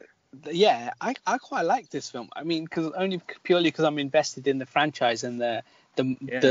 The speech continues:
Speaker 1: the cinematic universe. But as a s-, um, film itself, it's fine. I was just kind of interesting to see all the, all the various characters come to life inside the room, seeing all the kind of, uh, various, uh, things that we've known about sitting in their,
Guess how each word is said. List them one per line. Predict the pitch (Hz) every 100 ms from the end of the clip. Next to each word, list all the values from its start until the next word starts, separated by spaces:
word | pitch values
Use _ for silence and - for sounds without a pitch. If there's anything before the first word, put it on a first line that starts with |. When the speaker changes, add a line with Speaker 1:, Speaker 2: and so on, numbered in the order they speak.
| 127
Speaker 1:
the | -
cinematic | - 151 143 139 - 120 139
universe. | 156 131 113 - - _ -
But | 156
as | 185 185
a |
s-, | 160 - - - -
um, | 151 147 147 135 - -
film | 214 185
itself, | 135 233 160
it's | 160 -
fine. | - 190 143 131
I | 170
was | 170
just | 175 -
kind | - 160
of | 147
interesting | 165 160 - 156 147
to | 131
see | - 147 143
all | 139 135
the, | 131 _ _ - - _ -
all | 147
the | 131
various | 143 139 -
characters | - 147 - 143
come | - 127
to | -
life | 131 147 143
inside | 123 - 117
the | 110
room, | 123 151 143 147 _ - - - -
seeing | - 143 135
all | 135 131
the | 127
kind | - 127 120
of, | 127 - _ _ _
uh, | 139 127 120 - - -
various, | 156 135 143 139 131 - - - - - - _ _ _
uh, | 135 127
things | - 165 147
that | 156 123
we've | 135 120
known | 143 147 151
about | 131 135 127 123 -
sitting | - - 113 127
in | 131 123
their, | 120 120 117